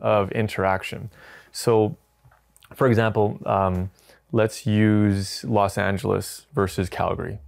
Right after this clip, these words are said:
as, as the simplest, the simplest answer. Um,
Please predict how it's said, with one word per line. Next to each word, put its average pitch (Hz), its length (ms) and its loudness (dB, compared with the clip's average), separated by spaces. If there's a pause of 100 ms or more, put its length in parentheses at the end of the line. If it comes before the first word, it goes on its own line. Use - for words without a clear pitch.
as, 95 340 -4
as 98 220 -2
the 98 100 -2
simplest, 92 680 -8 (100)
the 117 120 -2
simplest 98 460 -6 (560)
answer. 101 480 -4 (580)
Um, 101 520 0